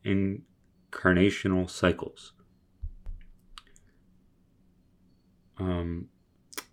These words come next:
Mars, the arch-, archangel Samiel, on the fourth day, impregnated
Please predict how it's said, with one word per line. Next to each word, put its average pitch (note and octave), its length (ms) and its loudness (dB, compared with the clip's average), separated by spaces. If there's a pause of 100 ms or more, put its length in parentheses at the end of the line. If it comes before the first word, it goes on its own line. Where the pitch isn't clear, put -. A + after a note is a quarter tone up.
(160)
Mars, F#2 480 8
the E2 140 4
arch-, E2+ 340 4 (340)
archangel E2+ 500 4
Samiel, F2+ 680 2 (560)
on F2+ 80 6
the E2+ 80 2
fourth G#2 340 8
day, D2+ 320 0 (380)
impregnated E2 1120 4